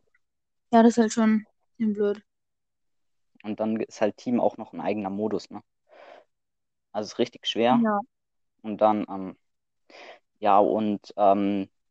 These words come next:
Speaker 2: dann wohl, also, ähm, ich wurde halt mitten im Match abgebrochen.
Speaker 1: Ja, das ist schon ein bisschen blöd,
Speaker 2: Und
Speaker 1: weil
Speaker 2: das ze-, ja, ja, also ich mein,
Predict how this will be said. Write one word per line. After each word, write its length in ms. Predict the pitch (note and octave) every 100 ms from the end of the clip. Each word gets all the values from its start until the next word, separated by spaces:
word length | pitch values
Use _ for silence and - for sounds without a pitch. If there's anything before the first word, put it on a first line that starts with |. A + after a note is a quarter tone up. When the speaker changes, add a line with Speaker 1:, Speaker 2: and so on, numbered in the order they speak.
| _
Speaker 2:
dann 180 | G2+ G2+
wohl, 140 | A2 -
also, 300 | G2+ A2 G2+ _ - _ _ _ _ _ -
ähm, 440 | A2 G2 F#2+ G2 _ _ _ _ _ _ _ -
ich 160 | - G#2+
wurde 140 | -
halt 140 | F#2
mitten 240 | G#2+ - G2
im 320 | G2 F#2+ F2+
Match 220 | G2+ -
abgebrochen. 640 | - _ _ G#2+ - A#2 _ _ _ _ _ _ _
Speaker 1:
Ja, 300 | A#3 A#3 A3+
das 140 | A3+ A#3
ist 80 | -
schon 180 | A3 G#3+
ein 60 |
bisschen 300 | A3 - G#3+
blöd, 200 | G#3 G#3
Speaker 2:
Und 340 | A3+ A3+ A3 -
Speaker 1:
weil 120 | A3 -
Speaker 2:
das 180 | -
ze-, 200 | - - -
ja, 160 | A#2+ C#3+
ja, 140 | B2+
also 200 | A2+ -
ich 120 | B2
mein, 200 | C3+ C3